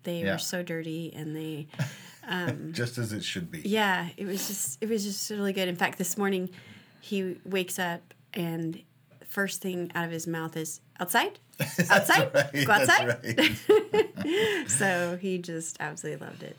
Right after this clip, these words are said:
Speaker 1: So
Speaker 2: Yeah, so it was really good.
Speaker 1: Yeah,
Speaker 2: It was
Speaker 1: I'm
Speaker 2: really
Speaker 1: looking
Speaker 2: good.
Speaker 1: forward to doing it a lot more
Speaker 2: Yeah.
Speaker 1: in the future with him. And we were talking, you know, next year he'll be almost three'cause he's almost two right
Speaker 2: Right,
Speaker 1: now,
Speaker 2: right.
Speaker 1: and how different that will be each, each summer that we go with him. So.
Speaker 2: Right.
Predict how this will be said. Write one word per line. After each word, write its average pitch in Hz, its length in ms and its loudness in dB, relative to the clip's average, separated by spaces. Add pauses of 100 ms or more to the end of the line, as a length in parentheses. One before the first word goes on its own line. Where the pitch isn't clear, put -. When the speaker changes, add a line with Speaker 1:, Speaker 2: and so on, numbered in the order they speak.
Speaker 1:
So - 100 -16 (340)
Speaker 2:
Yeah, 156 280 8
so 143 240 4
it 131 60 2
was 131 180 4
really 143 220 6
good. 117 320 4 (100)
Speaker 1:
Yeah, - 180 -8
Speaker 2:
It 110 40 0
was 107 100 6
Speaker 1:
I'm 220 80 4
Speaker 2:
really 208 140 4
Speaker 1:
looking 185 160 -2
Speaker 2:
good. 175 60 -4
Speaker 1:
forward 170 200 -2
to - 80 -16
doing 165 240 -6
it 180 100 -8
a - 60 -8
lot 180 180 -8
more 190 220 -6 (280)
Speaker 2:
Yeah. 208 240 0
Speaker 1:
in 254 140 2
the 226 80 4
future 208 320 0
with 190 140 0
him. 196 160 -2
And 190 100 0
we 196 80 2
were 190 80 2
talking, 185 460 -2
you 175 100 0
know, 180 120 0
next 180 280 -4
year 175 140 0
he'll 180 200 -2
be 180 400 -2
almost 170 400 -4
three'cause 240 640 -2
he's 180 160 -6
almost 180 280 -4
two 208 160 0
right 190 200 0
Speaker 2:
Right, - 140 6
Speaker 1:
now, 185 100 -4 (360)
Speaker 2:
right. 208 140 2
Speaker 1:
and 175 160 0
how 175 120 -2
different 170 420 -4
that 165 200 -4
will 170 100 -6
be 165 220 -4 (120)
each, - 200 -12 (180)
each 175 220 -8
summer 175 340 -6
that 180 160 -10
we - 80 -6
go - 160 -10
with - 140 -12
him. - 240 -12
So. - 160 -14
Speaker 2:
Right. 95 200 -2